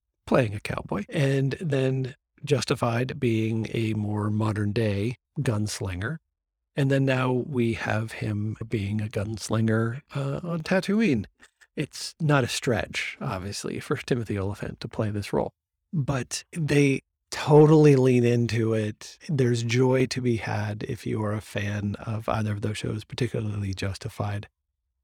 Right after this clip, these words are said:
When he guns down the three Pikes and says to the last one standing, "Think it through," it, it is such a Raylan Givens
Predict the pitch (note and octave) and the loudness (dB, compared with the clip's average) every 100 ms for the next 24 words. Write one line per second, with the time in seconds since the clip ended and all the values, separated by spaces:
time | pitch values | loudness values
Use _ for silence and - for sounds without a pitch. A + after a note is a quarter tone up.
0 | - D3+ D3 G3 E3 C#3+ C3 B2 A2+ A2 | -2 2 2 2 2 4 4 2 2 2
1 | A2+ G#2 A#2+ A2 - G#2+ G#2+ - - - | 0 -2 0 -2 0 -2 -2 -6 -12 -12
2 | - - A2 G#2+ G#2+ G#2 - - C3 A2+ | -12 -6 -4 -2 -2 -4 -8 -6 -2 -2
3 | A2 A#2+ A2+ G#2 G#2 - A#2 G2+ - A2 | -2 -2 -2 0 0 -2 -2 -2 -4 -6
4 | G2+ G#2 - A#2+ A2 C#3+ - D#3 B2+ A2+ | -4 -6 -4 -2 0 -2 2 6 6 6
5 | A#2+ _ _ _ _ _ _ _ _ - | 0 _ _ _ _ _ _ _ _ -4
6 | C3 - C3 B2+ - - B2 A#2 - - | -2 0 2 2 0 0 0 0 -4 -6
7 | C#3 A#2 A2 G#2 G#2+ G#2 G#2+ G#2 G2 G2+ | -4 0 2 2 0 0 0 0 -2 -4
8 | - | -6